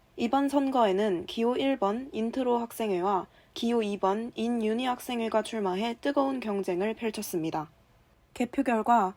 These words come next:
기호 일 번 정후보 장영도, 부후보 이결의 선보는 사십일 점 구팔 퍼센트의 지지를 받았으며 기호 이 번 정후보 한광덕, 부후보 이지민 선보는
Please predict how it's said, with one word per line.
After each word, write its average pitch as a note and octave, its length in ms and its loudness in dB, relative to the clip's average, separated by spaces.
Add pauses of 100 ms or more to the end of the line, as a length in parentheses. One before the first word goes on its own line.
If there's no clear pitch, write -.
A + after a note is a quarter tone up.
기호 B3 300 0
일 C4+ 180 6
번 C4+ 180 4
정후보 G#3+ 440 0
장영도, G3+ 720 2
부후보 A3+ 500 0
이결의 A3+ 460 2
선보는 G#3 560 -2 (160)
사십일 A#3+ 420 2
점 A#3 160 0
구팔 C4+ 320 0
퍼센트의 A3+ 600 -2
지지를 G3 360 -2
받았으며 F#3 640 -2 (160)
기호 A#3+ 280 4
이 A3+ 80 2
번 A3+ 180 -2
정후보 G3+ 400 0
한광덕, G#3 720 -2
부후보 A3+ 480 0
이지민 A#3+ 480 -2
선보는 G3+ 560 -2